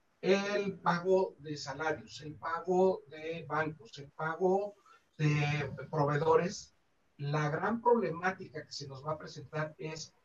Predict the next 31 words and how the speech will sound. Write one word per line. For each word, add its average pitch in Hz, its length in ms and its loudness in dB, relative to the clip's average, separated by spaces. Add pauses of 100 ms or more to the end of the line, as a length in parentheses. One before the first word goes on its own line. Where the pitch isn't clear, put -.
(420)
que 156 400 -4 (220)
todos 220 280 8
los 190 200 6
concursos 185 640 0
terminarán 139 580 2
en - 160 -6
quiebra 135 460 -6 (160)
y 135 100 -6
sería 156 580 2 (360)
una 175 240 2
cuestión 156 560 0
catastrófica. 147 840 -4 (680)
Entonces, 143 380 0
yo 180 220 -4
creo 180 180 -6
que 156 100 -4
de 139 100 -2
manera 151 320 -4
muy 147 200 -4
atinada, 135 640 -6 (520)
y 131 100 -6
es 147 120 -2
un 165 120 -6
proyecto 147 500 0
que 127 160 -12
ya 147 140 0
se - 140 -4
encuentra 151 480 -4
en 123 100 -4
el 117 80 -6
Senado, 139 600 0